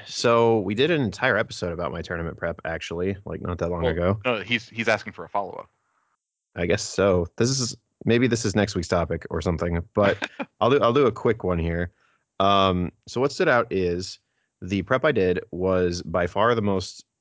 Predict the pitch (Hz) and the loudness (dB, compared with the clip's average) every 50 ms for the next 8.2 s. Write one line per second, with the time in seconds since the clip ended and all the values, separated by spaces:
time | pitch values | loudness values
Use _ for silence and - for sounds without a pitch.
0 | - - - 87 87 87 82 - - - - - _ _ _ - 98 90 92 92 | -14 -8 -4 -4 -2 -4 -4 -8 -12 -20 -20 -20 _ _ _ -6 -6 -6 -2 -2
1 | 90 92 90 - - 104 101 101 101 95 98 - - 98 101 104 95 98 101 92 | -2 -2 -2 -2 -2 0 2 2 2 0 -2 -4 -4 -2 -2 -2 0 0 -2 0
2 | - 90 85 - - 90 90 92 85 87 87 87 98 107 107 - _ _ _ _ | 0 -2 -2 -2 -2 0 0 0 0 0 -2 -2 -2 -2 -4 -8 _ _ _ _
3 | _ _ _ _ _ _ _ _ _ _ _ _ _ _ _ - - - - 110 | _ _ _ _ _ _ _ _ _ _ _ _ _ _ _ -8 -6 0 2 2
4 | 104 98 92 90 - 87 98 113 113 110 113 104 98 95 95 95 92 - 98 95 | 4 4 4 2 2 2 2 4 4 4 4 2 4 2 2 2 2 2 2 2
5 | 92 90 90 90 - _ _ - - _ _ _ _ - 95 98 92 90 90 87 | 2 2 0 -2 -4 _ _ -20 -20 _ _ _ _ -2 0 2 2 2 2 2
6 | 85 87 85 - _ _ _ _ _ - 104 101 95 95 95 90 - 107 110 101 | 2 0 -2 -6 _ _ _ _ _ 0 2 4 4 4 2 2 2 2 2 2
7 | 101 98 85 92 92 87 - - - - 90 80 92 85 82 85 - - 87 85 | 2 0 2 2 2 0 0 -2 -4 -8 -6 -4 -4 -2 -2 -4 -4 -2 -4 -4
8 | - - - | -4 -6 -10